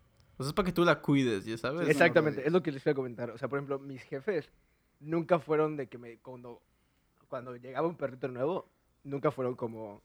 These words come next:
Speaker 2: el típico papá de, "Oye, pero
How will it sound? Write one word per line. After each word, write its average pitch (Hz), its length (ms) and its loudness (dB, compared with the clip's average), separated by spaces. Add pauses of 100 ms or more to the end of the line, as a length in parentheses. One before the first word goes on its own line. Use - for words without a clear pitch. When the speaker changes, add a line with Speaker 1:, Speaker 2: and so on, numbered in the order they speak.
(180)
Speaker 2:
el 117 100 -16
típico 127 320 -10
papá 117 260 -8
de, 110 140 -10 (680)
"Oye, 180 240 8
pero 165 360 4